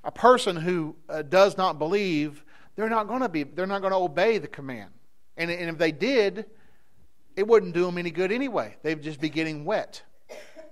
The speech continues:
They'd just be being dipped in water. So he's saying, "Look, if you don't even have faith to begin with, you're condemned. You're gonna be lost." And so he doesn't have to mention "and is not baptized," because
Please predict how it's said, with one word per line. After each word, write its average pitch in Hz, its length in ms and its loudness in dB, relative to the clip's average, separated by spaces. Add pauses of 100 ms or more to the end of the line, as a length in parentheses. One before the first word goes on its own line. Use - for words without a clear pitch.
(240)
They'd 170 120 -2
just 160 180 -8
be 170 140 0
being 160 460 -2
dipped 185 260 0
in 190 140 -2
water. 185 340 2 (1400)
So 196 200 4
he's 196 220 0
saying, 214 640 0
"Look, 214 240 0
if 151 80 -8
you 214 80 0
don't 285 160 4
even 190 140 -2
have 185 220 2
faith 196 260 0
to 165 80 -14
begin 220 420 -4
with, 151 320 -2
you're 190 100 0
condemned. 190 540 -6 (420)
You're 165 140 -2
gonna 165 120 0
be 170 100 0
lost." - 540 -4 (2250)
And 185 220 0
so 180 240 8
he 180 180 -2
doesn't 196 320 6
have 185 280 2
to 156 80 -6
mention 226 440 -2
"and 160 220 0
is 147 160 -4
not 151 240 0
baptized," 147 760 0
because 151 880 0